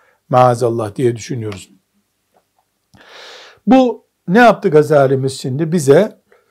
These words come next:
havf ve reca dengesi kurmamız lazım. Aksi takdirde Müslümanlığımızı becerip yaşayamayız dediği yeni bir fasıl açıyor.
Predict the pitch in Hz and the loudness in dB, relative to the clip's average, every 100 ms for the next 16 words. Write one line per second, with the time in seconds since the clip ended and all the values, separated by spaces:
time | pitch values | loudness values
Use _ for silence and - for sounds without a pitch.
0 | _ - - 214 277 285 - 262 170 185 | _ -18 0 4 4 4 -2 -2 4 6
1 | 190 175 196 233 180 - _ _ _ _ | 6 4 6 6 4 0 _ _ _ _
2 | - 143 165 160 156 - - 151 147 143 | -2 2 2 2 -2 -2 -6 -4 -2 0
3 | 165 170 202 214 208 254 254 _ _ 214 | 0 0 2 4 2 -2 -10 _ _ 0
4 | 220 214 180 190 170 156 156 156 156 196 | 0 -2 -4 -2 -2 -4 -4 -2 -2 -4
5 | - 180 160 147 147 139 139 147 196 156 | -4 -4 -4 -4 -4 -4 -4 -4 -2 0
6 | 180 147 165 233 _ _ _ - 135 139 | 2 2 0 -2 _ _ _ -2 0 2
7 | 160 147 151 135 170 - _ _ 139 139 | 4 4 4 0 -2 -6 _ _ -2 0
8 | 131 123 135 - _ 233 285 233 220 - | 4 2 2 -6 _ 0 0 2 0 0
9 | 185 - 214 120 - 123 202 | 0 -2 -4 -4 -4 0 0